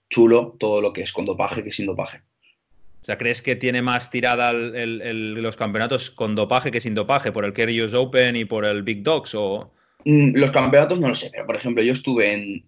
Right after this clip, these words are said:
Speaker 1: no se hizo el Arnold, entonces no se hizo The Cage, pero bueno, yo estaba allí y, y se hizo todo en un gimnasio, eh, allí en Ohio, en el de Joe Sullivan, y, joder, eso era como The Cage, en plan, estaban los atletas de Animal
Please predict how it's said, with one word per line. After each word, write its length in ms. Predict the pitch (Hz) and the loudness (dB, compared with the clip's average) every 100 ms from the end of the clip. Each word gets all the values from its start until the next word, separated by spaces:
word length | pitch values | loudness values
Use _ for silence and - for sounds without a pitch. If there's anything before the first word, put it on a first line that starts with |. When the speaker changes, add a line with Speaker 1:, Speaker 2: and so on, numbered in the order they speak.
| - | 0
Speaker 1:
no 140 | 123 | 2
se 120 | 123 | 4
hizo 220 | 131 127 123 | 4 4 4
el 80 | |
Arnold, 360 | 120 127 165 165 | 4 2 0 -2
entonces 200 | 110 110 | -4 -4
no 80 | 107 | -4
se 140 | 127 | -2
hizo 240 | 117 117 104 | -2 -2 -2
The 100 | 101 | -2
Cage, 280 | 110 147 - | -2 -2 -2
pero 140 | 110 | -2
bueno, 160 | 101 101 | 0 -2
yo 80 | 98 | -4
estaba 240 | - 107 | 0 2
allí 300 | 104 117 - - - - - | 4 2 -2 -10 -18 -18 -12
y, 960 | 110 120 117 113 110 107 101 98 98 85 - | -4 0 2 2 0 0 -4 -4 -6 -6 -6
y 80 | - | -2
se 100 | 123 | 2
hizo 180 | 117 127 | 4 4
todo 180 | 123 120 | 4 4
en 100 | 120 | 2
un 80 | 113 | 0
gimnasio, 560 | 113 110 117 185 - _ | -2 0 0 -2 -4 _
eh, 140 | 104 95 | -8 -6
allí 200 | 98 104 | -4 -4
en 80 | |
Ohio, 420 | 104 104 123 - - | -2 0 0 0 -4
en 120 | 113 | -4
el 120 | 107 101 | -2 0
de 200 | 101 104 | 0 2
Joe 120 | 113 | 2
Sullivan, 480 | 120 123 151 247 - - - - - - _ _ | 4 4 4 2 -6 -16 -20 -20 -20 -20 _ _
y, 180 | 110 87 | -8 -2
joder, 360 | 120 104 110 - | 2 4 2 0
eso 200 | 104 117 | 0 2
era 160 | 117 | 2
como 180 | 117 110 | 2 2
The 140 | 101 | 2
Cage, 380 | 101 135 175 - | 2 0 0 -6
en 80 | 104 | -2
plan, 140 | 101 | -2
estaban 240 | 98 101 107 | 0 -2 -2
los 120 | 107 | -2
atletas 360 | 104 101 104 107 | -4 -2 -4 -4
de 120 | 101 | -2
Animal 380 | 101 143 208 | 0 0 -2